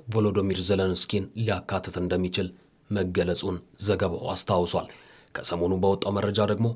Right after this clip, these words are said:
የአሜሪካው ፕሬዝዳንት ዶናልድ ትራምፕ የሩሲያ አቻቸው ቭላዲሚር ፑቲን ከአላስካው የሰላም ውይይት በኋላ በአንጋሪ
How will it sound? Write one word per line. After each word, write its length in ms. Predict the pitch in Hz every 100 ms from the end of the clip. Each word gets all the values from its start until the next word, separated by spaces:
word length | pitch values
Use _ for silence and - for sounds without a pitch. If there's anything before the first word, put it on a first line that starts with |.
| - _ _ _ -
የአሜሪካው 480 | 120 143 139 98 95
ፕሬዝዳንት 440 | 104 92 110 104 -
ዶናልድ 380 | 117 107 104 104 107
ትራምፕ 320 | 107 107 107 - _ _ _
የሩሲያ 340 | - - - 104
አቻቸው 500 | 90 - 98 - 104 95
ቭላዲሚር 520 | 117 110 104 104 101 -
ፑቲን 380 | - 101 104 95 -
ከአላስካው 560 | - 107 98 90 - 101
የሰላም 460 | 95 90 101 98 92
ውይይት 360 | 98 92 90 87
በኋላ 240 | 90 95 - -
በአንጋሪ 520 | - - 90 95 92